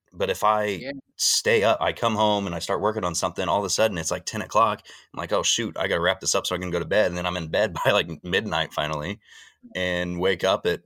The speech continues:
Speaker 1: four, five o'clock, six o'clock, and I'm ready to go the next day. Like,
Speaker 2: There you
Speaker 1: it's
Speaker 2: go.
Speaker 1: crazy how it just gives you that much more energy.
Speaker 2: Yeah, man, it, it's exactly it. I mean, it's your mind really, the, if the, if, like I mentioned earlier, like,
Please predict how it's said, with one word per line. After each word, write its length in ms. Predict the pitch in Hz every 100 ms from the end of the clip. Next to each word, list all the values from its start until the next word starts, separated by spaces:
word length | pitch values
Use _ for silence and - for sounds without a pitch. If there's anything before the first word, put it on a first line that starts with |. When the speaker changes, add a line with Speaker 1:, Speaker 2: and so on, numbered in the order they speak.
| _
Speaker 1:
four, 280 | - - 95
five 300 | - 95 95
o'clock, 280 | 85 95 -
six 200 | 101 -
o'clock, 380 | 87 90 104
and 180 | 85 85
I'm 180 | 90 90
ready 200 | 90 101
to 80 | 92
go 180 | 101 123
the 80 |
next 260 | 82 67 -
day. 220 | 58 53 - - - -
Like, 140 | 85
Speaker 2:
There 80 | -
you 20 | 98
Speaker 1:
it's 200 | 143 156
Speaker 2:
go. 360 | 170 135 - _
Speaker 1:
crazy 560 | - 113 117 151 123 104
how 160 | 98
it 80 | 98
just 160 | 90 87
gives 140 | 98
you 60 | 98
that 140 | 98
much 180 | 98 92
more 100 | 90
energy. 360 | 92 127 - - _ _ _ _ _ _ _
Speaker 2:
Yeah, 260 | 107 123 156
man, 380 | 143 131 135 139
it, 140 | 147 147
it's 200 | 160 151
exactly 480 | 156 165 151 - 190
it. 120 | 175 175
I 40 |
mean, 300 | 190 185 175
it's 300 | 175 - - _ _ _ _ _ _ -
your 120 | 180
mind 440 | 160 160 202 190 156
really, 340 | 214 208 170 120 - 147 - _ _ _ _ _ 156
the, 100 | - _ _
if 120 | 180 -
the, 140 | 180 180
if, 280 | 190 - _ 143
like 180 | 165
I 40 | 170
mentioned 300 | 190 185 143
earlier, 440 | 160 160 139 123 113
like, 260 | 120 117